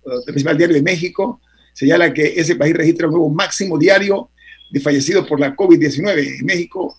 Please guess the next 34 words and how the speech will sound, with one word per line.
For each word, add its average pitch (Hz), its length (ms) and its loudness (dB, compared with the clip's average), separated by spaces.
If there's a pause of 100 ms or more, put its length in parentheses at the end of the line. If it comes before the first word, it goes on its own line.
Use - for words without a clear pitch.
(120)
se 127 140 -10
registraron 143 400 -4
ayer 151 360 2
mil 180 300 -4
quinientos 165 380 -2
ochenta 131 220 -6
y - 20 -8
cuatro 139 260 -4
fallecidos 151 800 -4 (600)
por, 147 360 -2
eh, 123 260 -2
coronavirus 139 920 0 (560)
y, 165 420 2
eh, 127 380 -6 (260)
dice 147 240 -6
que 151 80 -4
se 123 120 -8
están, 147 440 -4
eh, 120 160 -8 (400)
ya, - 340 -4 (160)
ya 143 140 -6
han 151 80 -4
superado 151 600 -2 (640)
los 123 200 -6
ciento 160 360 -2
cuarenta 127 480 -4
y 127 60 -6
dos 120 180 -6
mil, 175 340 -4
mientras 139 540 -2
el 165 180 -6
número 175 300 -4
de 139 160 -2
contagios 160 760 -6